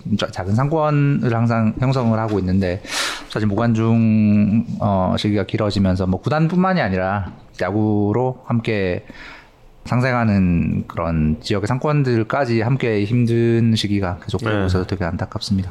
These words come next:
Speaker 1: 좀
Speaker 2: 그래서
Speaker 1: 심각한 상황으로 치닫고 있는 구단도 있는 것으로 알고 있고, 그리고
Speaker 2: 음.
Speaker 1: 얼마 전에 한 그 구단의 팀장 한 분께서 "제발 좀 열자, 이제
Speaker 2: 음.
Speaker 1: 그냥 진짜 죽겠다." 뭐 이런 글을 하나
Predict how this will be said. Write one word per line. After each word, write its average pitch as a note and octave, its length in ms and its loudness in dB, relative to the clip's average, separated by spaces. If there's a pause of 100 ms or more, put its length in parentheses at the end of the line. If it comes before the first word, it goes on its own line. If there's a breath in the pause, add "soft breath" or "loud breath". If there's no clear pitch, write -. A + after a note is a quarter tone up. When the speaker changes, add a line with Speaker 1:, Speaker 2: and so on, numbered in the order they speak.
Speaker 1:
좀 - 140 -2
Speaker 2:
그래서 - 160 -2
Speaker 1:
심각한 F#3+ 1160 0
상황으로 C3+ 520 0
치닫고 - 640 -2
있는 G#2+ 340 2
구단도 G2+ 520 0
있는 F#2+ 360 0
것으로 F#2+ 320 -2
알고 F2+ 220 0
있고, G2 240 -4
그리고 A2 200 0
Speaker 2:
음. G#2 40 0
Speaker 1:
얼마 A#2+ 280 0
전에 D3 220 0
한 C3+ 460 -2
그 G2+ 460 -2
구단의 A2+ 720 0 (720 loud breath)
팀장 G3 400 0
한 F3+ 120 0
분께서 C#3 400 -2
"제발 C#3+ 360 0
좀 C#3+ 200 0
열자, B2 440 0
이제 G2+ 500 0
Speaker 2:
음. A2 140 2
Speaker 1:
그냥 G#2 180 2 (260)
진짜 A2+ 200 -4
죽겠다." D3+ 500 -4
뭐 A2 140 2
이런 A2+ 360 0 (120)
글을 A#2+ 340 0
하나 A2+ 260 0